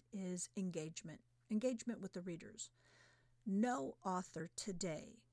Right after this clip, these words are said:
can sit back and not be engaged with readers, whether it's through your newsletter, where readers want your content,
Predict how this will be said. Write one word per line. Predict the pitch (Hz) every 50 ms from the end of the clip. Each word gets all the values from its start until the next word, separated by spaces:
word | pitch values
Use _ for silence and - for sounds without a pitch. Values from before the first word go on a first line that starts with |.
| _ _ -
can | - 202 180 180
sit | - - - - 233 220 - -
back | - 170 - - - - - _ - - - _ _ _ -
and | 196 185 185 175 170 175 170 - -
not | 214 180 180 180 185 185 185 185 196 - - - 202 -
be | 185 175 170 170 - -
engaged | 185 185 180 165 - 175 165 160 160 165 165 156 185 - - - - 240 202
with | 190 175 - - -
readers, | 180 170 165 185 - 165 - - - - - -
whether | - 185 175 170 180 165 165 165
it's | 160 - - - -
through | - - - 269 285
your | 269 269 240
newsletter, | 190 180 170 165 165 - 165 160 160 160 165 156 170 - _ _ _ _ _ - - - - - - - - - - - _ -
where | 208 185 185 180 180
readers | 165 180 196 190 180 180 175 170 - 185 165 151 147
want | 180 190 208 247 247 - _
your | - 180 170 165
content, | - - - 160 160 160 165 - - 175 165 170 214 254 - - - -